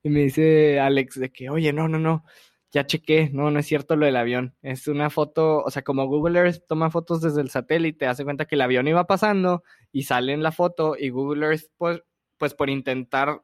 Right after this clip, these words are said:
hacer las cosas en tres D y hacer como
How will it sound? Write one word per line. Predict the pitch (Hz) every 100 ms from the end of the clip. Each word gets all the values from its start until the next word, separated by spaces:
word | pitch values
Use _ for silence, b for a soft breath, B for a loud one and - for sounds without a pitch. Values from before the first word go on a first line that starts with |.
| _
hacer | 147 156 165 160 156 -
las | 160 160
cosas | - 160 170 165
en | 127
tres | 139 139 139
D | 160 160
y | 147
hacer | 127 139 135 139 -
como | 151 156 151 135 120 117 123